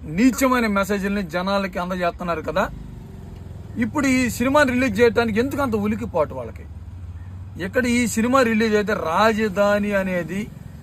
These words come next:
వాళ్ళు కడుపు కాల్చుకొని మూడు పంటలు పండించుకునే భూమిని వాళ్ళు రాజధానికి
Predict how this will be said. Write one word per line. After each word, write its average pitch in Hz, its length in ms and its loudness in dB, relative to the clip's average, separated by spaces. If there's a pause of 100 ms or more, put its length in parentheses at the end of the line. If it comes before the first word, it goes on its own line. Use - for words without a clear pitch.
(300)
వాళ్ళు 214 320 4
కడుపు 208 400 0 (140)
కాల్చుకొని 196 640 0 (160)
మూడు 208 320 0 (140)
పంటలు 220 280 2
పండించుకునే 202 600 -2
భూమిని 185 600 0 (540)
వాళ్ళు 180 520 2 (180)
రాజధానికి 220 1000 2